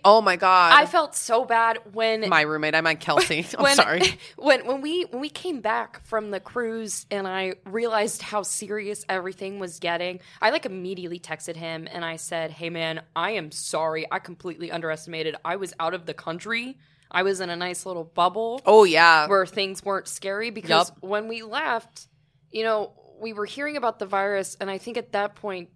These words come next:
Speaker 2: one person or, like, a few people in New York had got it, but it was a small handful of people in that week that we were gone. Everything
Speaker 1: And you
Speaker 2: just
Speaker 1: have to
Speaker 2: exploded.
Speaker 1: remember, on a cruise, if you've never been on one, um, you are isolated from the world. And that's why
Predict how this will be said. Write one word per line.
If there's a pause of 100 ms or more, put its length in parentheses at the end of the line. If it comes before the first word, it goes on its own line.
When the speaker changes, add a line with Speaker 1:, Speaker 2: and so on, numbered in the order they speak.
(120)
Speaker 2:
one
person
or,
like,
a
few
people
in
New
York
had
got
it,
but
it
was
a
small
handful
of
people (440)
in
that
week
that
we
were
gone.
Everything
Speaker 1:
And
you
Speaker 2:
just
Speaker 1:
have
to
Speaker 2:
exploded.
Speaker 1:
remember,
on
a
cruise,
if
you've
never
been
on
one,
um,
you
are
isolated
from
the
world.
And
that's
why